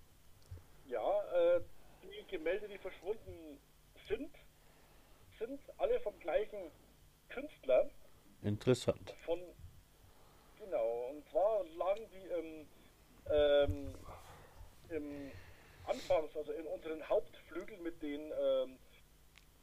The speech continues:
Speaker 1: nennen wir es mal, höherwertigeren Ausstellungsstücken. Und zwar, der Künstler ist,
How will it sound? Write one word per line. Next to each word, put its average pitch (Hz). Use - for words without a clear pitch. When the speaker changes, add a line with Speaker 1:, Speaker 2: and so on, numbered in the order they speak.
Speaker 1:
nennen 160
wir 175
es 165
mal, 151
höherwertigeren 165
Ausstellungsstücken. 202
Und 175
zwar, 254
der 185
Künstler 226
ist, -